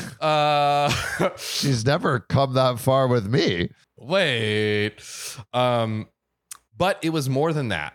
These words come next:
Speaker 1: because it began feeding into other things. My insecurities blew the F up. My paranoia jumped. My fears over losing her grew exponentially. Now I know she will start resenting me because I can't handle doing it again unless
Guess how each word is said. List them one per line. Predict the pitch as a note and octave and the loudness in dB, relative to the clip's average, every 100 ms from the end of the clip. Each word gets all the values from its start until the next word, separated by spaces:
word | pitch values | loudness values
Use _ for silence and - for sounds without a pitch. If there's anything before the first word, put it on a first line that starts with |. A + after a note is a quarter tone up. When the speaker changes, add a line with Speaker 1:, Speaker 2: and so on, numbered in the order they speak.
| G#2 | -8
Speaker 1:
because | B2 A2 C3+ B2+ - - | -4 0 0 0 -2 -4
it | C#3 A2+ | -6 -2
began | B2+ G#2 C3 D3 E3 | -6 -2 -2 0 -2
feeding | D#3+ C3 C3+ C3+ C3 | -4 -4 -4 -4 -4
into | A#2 A2 - | -6 -8 -6
other | G#2 G2 | -4 -4
things. | - C#3+ A#2 - - A#2+ | -4 -4 -4 -6 -10 -8
My | C3 | -6
insecurities | F3 G#3+ F3 - F3 E3+ D#3 | -4 -4 -4 -4 -2 -2 -2
blew | G#2+ - A#2+ F#3+ | -6 -6 -4 -2
the | F3+ | -2
F | C#3+ D3 A#2+ | 0 -2 0
up. | G#2+ - - - | -2 -4 -14 -6
My | G2 | -6
paranoia | - - E3 G3 E3+ D3+ | -2 -4 -2 -2 -2 -2
jumped. | G#2 G#2 G2+ G2 - _ - | -2 -2 -4 -6 -14 _ -6
My | A#2 B2 | -4 -4
fears | - C#3+ E3+ F3 | -4 -2 -2 -2
over | - A2+ A2 | -4 -4 -2
losing | A2 D3 D3+ D#3+ | -2 -2 -4 -6
her | D#3 | -6
grew | A2 - G#2+ A2 - | -8 -6 -4 -4 -8
exponentially. | G2+ - - G2 F2 F2 F2+ A#1+ - - _ | -10 -8 -8 -8 -4 -4 -6 -8 -10 -14 _
Now | G#2+ C3 F3 | -4 0 0
I | D#3+ C3+ | 0 -2
know | C3 E3 | -2 -2
she | F#3+ - | -2 -2
will | D#3 D3+ D3+ | -2 -2 -2
start | D3 A#2+ | -4 -4
resenting | G#2 G2+ D#3+ D#3+ C3+ | -4 -4 -4 -6 -4
me | G#2+ G#2+ | -4 -4
because | - G2 G#2+ F#2+ | -6 -4 -4 -4
I | - | -8
can't | - C#3 D#3 | -8 -6 -6
handle | D3 C#3 B2 | -4 -4 -4
doing | G2+ A#2+ E3 F3 | -4 -4 -2 -2
it | B2+ | -2
again | G2+ F#2+ F2+ F2 F2+ | -4 -2 -4 -4 -6
unless | G#2 A2 A#2 | -4 -2 -4